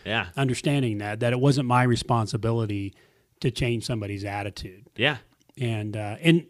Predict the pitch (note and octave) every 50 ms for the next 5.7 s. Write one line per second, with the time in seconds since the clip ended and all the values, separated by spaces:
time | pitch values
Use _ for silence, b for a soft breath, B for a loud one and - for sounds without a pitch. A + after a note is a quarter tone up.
0 | _ - E3+ F#3+ C4+ D#4 C4 A3+ G3+ D#3+ D3 C#3+ C#3 C#3+ D3 C#3 C3+ C3 A2+ -
1 | _ _ - - C#3+ C3 B2 A#2 A#2 - _ _ - _ - - - F#3+ F#3 -
2 | F3 C#3+ B2+ A#2 - - - - _ _ _ _ _ _ _ _ - - C#3+ D3
3 | C3 A#2+ A#2+ B2 C3+ E3 F3+ D#3+ D#3 B2 B2 B2 B2 B2+ B2 - C#3+ B2+ A2+ A2
4 | A2 C3 A#2+ - - A#2+ - - G3+ A3+ A3+ F3 C#3 - - D3+ B2+ A#2 B2 B2+
5 | B2 A#2+ A#2+ A#2 A#2+ A2 A2+ A2+ A2+ A2+ A2 A2 G#2+ -